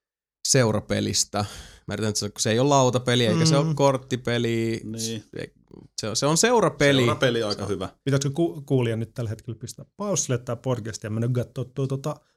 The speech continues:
Speaker 3: kaffitauko ennen tätä?
Speaker 1: Joo, kyllä
Speaker 3: Joo.
Speaker 1: kannattaa. Ehdottomasti, koska kontekstista irrotettuna
Speaker 2: Niin.
Speaker 1: tää seuraava tuntuu, että mitä? What you talking about?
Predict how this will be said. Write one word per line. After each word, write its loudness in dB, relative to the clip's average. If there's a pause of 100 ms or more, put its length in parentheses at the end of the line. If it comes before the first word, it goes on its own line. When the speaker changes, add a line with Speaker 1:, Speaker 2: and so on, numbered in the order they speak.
(140)
Speaker 3:
kaffitauko -2
ennen 2
tätä? -18 (100)
Speaker 1:
Joo, 4
kyllä 4
Speaker 3:
Joo. 4
Speaker 1:
kannattaa. 0 (240)
Ehdottomasti, 0
koska -4
kontekstista 2
irrotettuna 0
Speaker 2:
Niin. 4
Speaker 1:
tää 0
seuraava 2
tuntuu, 2
että 0
mitä? 2 (220)
What -2 (160)
you 0 (100)
talking 0
about? -12